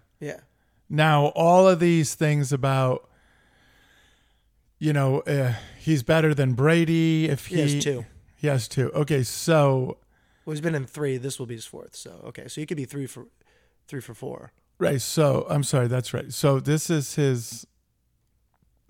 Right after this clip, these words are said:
Speaker 2: wait a minute.
Speaker 1: They beat the, they beat the Niners 'cause the Jimmy G pick.
Speaker 2: Right.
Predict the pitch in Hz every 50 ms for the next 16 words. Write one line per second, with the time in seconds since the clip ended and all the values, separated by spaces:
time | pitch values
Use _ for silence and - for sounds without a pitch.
0 | - 127 135 160 190 208 180 113 101 - - _ _ _ _ _ _ - 139 143
1 | 131 180 180 - 196 180 180 156 - - - 135 147 175 165 185 156 147 139 139
2 | 135 135 135 127 - - 123 113 120 113 117 131 131 131 120 117 123 123 123 117
3 | 107 - 117 113 123 - - 131 143 139 131 131 147 156